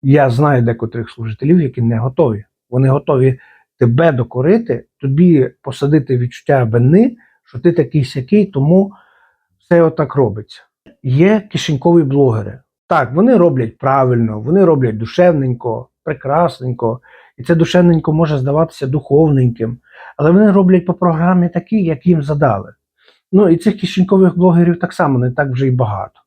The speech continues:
І не так вже багато тих блогерів, які говорять правду, і вони є в певній мірі, в хорошому сенсі цього слова, незалежні. Ми, як християни, ми маємо повне право говорити те, що ми думаємо.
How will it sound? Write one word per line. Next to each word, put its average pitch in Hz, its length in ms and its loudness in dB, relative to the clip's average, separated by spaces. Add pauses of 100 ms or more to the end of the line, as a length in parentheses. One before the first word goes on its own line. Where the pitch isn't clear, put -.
(160)
І 147 80 2
не 160 100 2
так 196 180 0
вже 180 140 4
багато 180 380 0
тих 156 160 -2
блогерів, 170 400 2
які 147 200 -8
говорять 151 440 -2
правду, 151 800 0
і 131 80 -2
вони 147 300 2
є 143 240 2
в - 200 -8
певній 135 300 0
мірі, 135 400 2 (240)
в - 80 -20
хорошому 135 500 -2
сенсі 127 340 -6
цього 127 200 -6
слова, 170 300 -2
незалежні. 113 640 -4 (1300)
Ми, 180 100 4
як 233 140 2
християни, 185 580 0
ми 151 120 -2
маємо 165 280 0
повне 139 320 0
право 160 380 2
говорити 139 400 -2
те, 156 160 -2
що 135 180 -10
ми 131 120 -4
думаємо. 113 420 -4